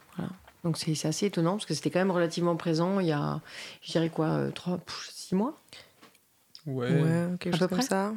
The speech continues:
Speaker 3: Bon, je dirais même un peu plus longtemps.
Speaker 2: Bah, en fait, j'ai l'impression que ça s'est un petit peu effacé en même temps que, en tout cas moi dans mon fil,
Speaker 1: Ouais.
Speaker 2: en même temps que, euh, on a commencé à dire que l'État islamique était tombé, et cetera. Parce que moi, c'était beaucoup en lien avec ça que je voyais en fait.
Speaker 1: Mhm.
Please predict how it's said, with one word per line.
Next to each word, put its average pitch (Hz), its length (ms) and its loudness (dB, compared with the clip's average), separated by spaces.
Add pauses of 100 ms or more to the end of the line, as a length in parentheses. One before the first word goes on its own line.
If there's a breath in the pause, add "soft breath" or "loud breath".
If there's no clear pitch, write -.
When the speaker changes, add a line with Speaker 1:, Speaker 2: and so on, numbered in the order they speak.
(140)
Speaker 3:
Bon, 190 180 2
je 185 140 2
dirais 180 180 2
même 180 160 4
un 180 100 2
peu 185 100 -2
plus - 160 -4
longtemps. 190 380 0 (200)
Speaker 2:
Bah, 143 60 6
en 135 60 6
fait, 185 160 4
j'ai 143 80 4
l'impression 143 320 0
que 180 40 -4
ça 139 100 0
s'est 131 200 2
un 143 140 2
petit 143 160 -2
peu 175 160 2
effacé 160 420 2
en 165 60 4
même 135 180 4
temps 156 160 0
que, - 180 -4
en 135 80 0
tout 131 120 -6
cas 147 100 2
moi 151 160 4
dans 147 80 0
mon 139 160 2
fil, 165 240 2
Speaker 1:
Ouais. 170 180 4
Speaker 2:
en 139 120 2
même 147 180 2
temps 170 180 4
que, 170 160 -4
euh, 123 500 4
on 127 180 0
a 131 100 2
commencé 135 320 -2
à 139 60 2
dire 139 180 0
que - 60 -4
l'État 131 200 -2
islamique 131 380 -2
était 127 160 -2
tombé, 135 320 0
et 139 60 0
cetera. 139 440 0
Parce - 140 -6
que - 80 -4
moi, 147 100 2
c'était 143 200 -2
beaucoup 139 240 2
en 160 80 4
lien 151 180 4
avec 143 180 2
ça 143 140 0
que 127 240 -2
je 123 100 -6
voyais 127 200 0
en 120 80 -6
fait. - 340 -10
Speaker 1:
Mhm. 180 320 0